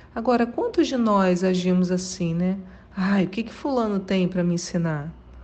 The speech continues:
Ou, "Ah, vê só, Beltrano querendo me dar uma lição?" E passamos a estereotipar um pregador da palavra, ou um ministério de louvor abençoado, ou qualquer outro ministério.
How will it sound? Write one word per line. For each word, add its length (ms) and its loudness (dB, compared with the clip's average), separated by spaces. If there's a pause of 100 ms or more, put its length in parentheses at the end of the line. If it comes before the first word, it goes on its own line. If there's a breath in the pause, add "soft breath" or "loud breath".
(160 loud breath)
Ou, 520 2
"Ah, 240 4
vê 240 0
só, 460 2
Beltrano 640 0
querendo 320 2
me 100 2
dar 160 2
uma 140 2
lição?" 600 -2 (680 loud breath)
E 80 -4
passamos 600 0
a 200 2
estereotipar 1080 2
um 120 0
pregador 460 2
da 120 2
palavra, 840 2
ou 80 2
um 100 -2
ministério 520 2
de 100 2
louvor 800 4
abençoado, 1080 2 (280 loud breath)
ou 160 4
qualquer 400 2
outro 280 2
ministério. 800 -2